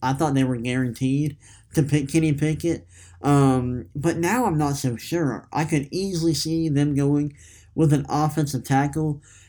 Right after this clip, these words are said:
and, and in this situation, that's either, and that's Evan Neal. Um, so I think they're gonna go with Evan Neal, if he,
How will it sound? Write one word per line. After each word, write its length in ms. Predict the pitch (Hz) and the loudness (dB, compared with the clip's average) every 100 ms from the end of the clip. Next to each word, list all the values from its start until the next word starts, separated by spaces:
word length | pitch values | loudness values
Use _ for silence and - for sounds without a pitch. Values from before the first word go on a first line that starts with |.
| _ | _
and, 460 | 139 135 135 131 - | 2 4 2 0 -4
and 320 | 151 143 - | -2 -2 -2
in 160 | 147 151 | 0 2
this 140 | 170 | 2
situation, 540 | 170 156 143 139 139 | 0 0 2 2 2
that's 240 | 135 135 - | 0 0 0
either, 460 | 147 135 123 113 - | 0 2 0 -4 0
and 140 | 135 | 2
that's 160 | 151 156 | 4 2
Evan 320 | 135 143 127 | 0 2 2
Neal. 480 | 120 139 120 107 107 _ _ - - | 4 4 4 0 -6 _ _ -20 -8
Um, 460 | 123 123 123 117 135 | -2 -2 -2 -4 -4
so 160 | 160 | 0
I 100 | 165 | 0
think 180 | 226 247 | 2 0
they're 100 | 190 | 0
gonna 160 | 180 180 | -2 0
go 160 | 170 | 2
with 140 | 156 139 | 2 2
Evan 300 | 147 147 139 | 2 4 4
Neal, 240 | 135 147 | 4 4
if 100 | 143 | 2
he, 200 | 139 131 | 2 -2